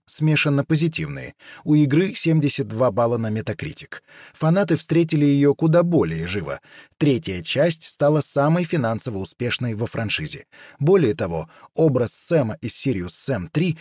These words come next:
стал официальной каноничной внешностью героя. Накачанный мужик средних лет в порванной майке, перчатках и очках с оранжевыми линзами.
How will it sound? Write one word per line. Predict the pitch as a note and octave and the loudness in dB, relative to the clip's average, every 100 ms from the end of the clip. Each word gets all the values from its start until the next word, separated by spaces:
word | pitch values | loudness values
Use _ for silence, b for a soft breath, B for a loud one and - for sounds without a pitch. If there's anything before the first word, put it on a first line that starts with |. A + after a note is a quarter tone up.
| B | B
стал | B - F3 - | B -2 0 0
официальной | - E3 F3 - D#3 D#3+ E3+ | -2 -2 -4 0 2 4 2
каноничной | D#3+ E3+ D3+ B2+ B2+ - A#2+ | 2 2 4 2 0 -2 -4
внешностью | F#2+ A2 G#2+ A#2 - C#3+ | -4 -4 -2 -4 -4 -2
героя. | C#3 F3+ G#2+ B1+ - B B | 2 2 2 0 -10 B B
Накачанный | A#2 C3+ D#3+ C#3 - G#2+ F#2+ | -4 -2 0 0 0 -4 -4
мужик | G2+ G2 A#2+ | -4 -2 -2
средних | - C3+ F#2+ F#2 - | -2 -2 -2 -4 -4
лет | A#2+ F3 - b | 0 0 -4 b
в | - | -16
порванной | - D#3 A2+ F#2+ E2+ | 0 2 4 0 -2
майке, | G2+ D3 E3 D#3+ D3 - _ _ _ - | 0 2 0 0 -2 -4 _ _ _ -10
перчатках | D#3 - F3 E3 E3+ - - D#3+ | -8 0 0 2 0 -2 -4 2
и | C#3 | 2
очках | F#2+ - - D3 C3+ - | 2 0 2 2 2 -4
с | - | -4
оранжевыми | C#3 B2 E3+ D#3 D3+ C#3+ C#3 C3 | 0 2 2 2 2 2 2 2
линзами. | B2+ B2+ D#2+ C#2 B1+ | 2 0 -2 -8 -14